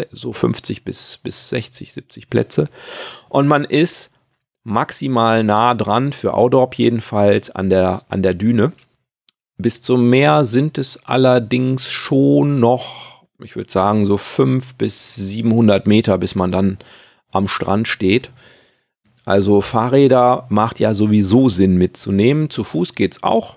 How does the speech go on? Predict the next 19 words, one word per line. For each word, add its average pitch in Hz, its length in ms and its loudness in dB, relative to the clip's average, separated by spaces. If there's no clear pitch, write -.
ja, 135 320 2
ist - 180 -8
halt 113 220 2
ein 104 140 -2
kleiner 104 280 2
Spaziergang, 135 720 0
aber 98 300 -2
das 107 180 -6
geht - 180 -12
auch. - 280 -2
Nebenan 117 840 2
ist - 460 -2
ein 104 640 0
Ferienpark 147 1400 0
von, 95 440 -4
von 92 200 -8
Landal, 127 360 0
glaub 113 320 4
ich, 117 220 0